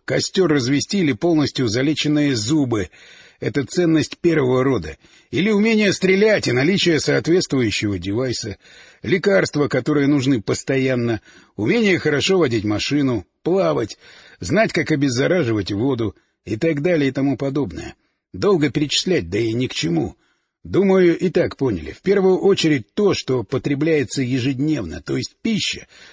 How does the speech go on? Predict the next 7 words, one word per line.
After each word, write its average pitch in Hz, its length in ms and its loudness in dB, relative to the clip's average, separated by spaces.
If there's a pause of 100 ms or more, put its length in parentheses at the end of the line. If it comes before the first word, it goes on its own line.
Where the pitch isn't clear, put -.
доступ 147 460 -2
к - 80 -12
воде, 110 540 -2 (480)
надёжное 127 580 2
жильё, 110 540 0
одежда. 123 680 0 (500)
«Ага!» — 175 640 0